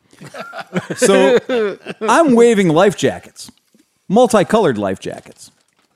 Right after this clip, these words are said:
Her child-sized life jacket, my adult-sized life jacket. Waving them at boats that are going by.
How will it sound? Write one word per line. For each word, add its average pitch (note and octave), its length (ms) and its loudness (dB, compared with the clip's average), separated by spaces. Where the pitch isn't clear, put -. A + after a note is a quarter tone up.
Her E3 180 2
child-sized B2 640 0
life A2 180 0
jacket, G#2+ 320 -4
my G#2+ 180 -2
adult-sized G2+ 540 -2
life F2+ 180 -8
jacket. F#2+ 420 -12
Waving E3+ 340 0
them D#3 80 0
at A#2+ 140 -4
boats C#3+ 240 0
that C3 80 -4
are A2 40 -2
going G#2+ 220 -2
by. A2+ 280 -4